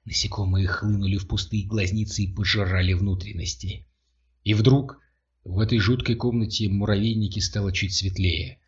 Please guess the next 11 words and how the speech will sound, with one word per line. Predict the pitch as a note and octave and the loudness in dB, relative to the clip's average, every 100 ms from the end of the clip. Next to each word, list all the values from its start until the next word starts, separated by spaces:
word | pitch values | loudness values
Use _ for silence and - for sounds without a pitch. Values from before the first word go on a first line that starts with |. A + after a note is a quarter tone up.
| _ _ - | _ _ -8
В | G2 | -2
луче | A2 A#2 A2 | 2 2 2
мертвенно-лилового | G#2+ A2+ A#2 G#2+ A2+ A#2 A2 G#2+ G#2+ A2 G#2+ G#2 | 4 4 2 -2 -2 0 2 2 2 2 2 0
света | - G#2 G#2+ G#2 | 0 0 0 0
появилось | F#2+ G#2 G#2 G#2 - | 0 0 2 0 0
нечто | G#2 G2+ F#2+ - | -2 -2 -4 -4
зыбкое, | G2 F#2 G#2 - - G2 | -2 0 0 -2 -4 -4
как | F#2+ G2 | -2 -2
блуждающий | F#2+ G2+ G2 G#2 G2+ F#2 - G2 | 0 -2 -2 -2 0 0 0 0
болотный | F2+ F#2+ F2+ F2 F#2 F2 | 0 0 0 -2 -4 -4
огонь. | - F2 F#2 - | -4 -6 -6 -8